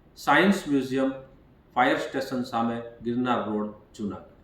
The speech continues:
આ બેમાંથી કોઈ પણ સ્થળે આપ પુસ્તક પહોંચાડી શકો છો. પુસ્તક પહોંચાડવાનો સમય સવારે આઠ થી એકનો છે. અને આ ઉપરાંત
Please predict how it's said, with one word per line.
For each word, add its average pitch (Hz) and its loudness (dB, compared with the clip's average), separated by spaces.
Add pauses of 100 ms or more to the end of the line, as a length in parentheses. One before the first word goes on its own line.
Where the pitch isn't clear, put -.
(380)
આ 139 0
બેમાંથી 156 0
કોઈ 160 2
પણ 240 2
સ્થળે 135 0
આપ 120 0
પુસ્તક 127 -8
પહોંચાડી 120 -2
શકો 156 -6
છો. 160 -10 (200)
પુસ્તક - -4
પહોંચાડવાનો 135 0
સમય 135 -2
સવારે 117 -4
આઠ 120 -6
થી 120 -4
એકનો 113 -6
છે. 156 -10 (520)
અને 185 2 (260)
આ 127 2
ઉપરાંત 120 0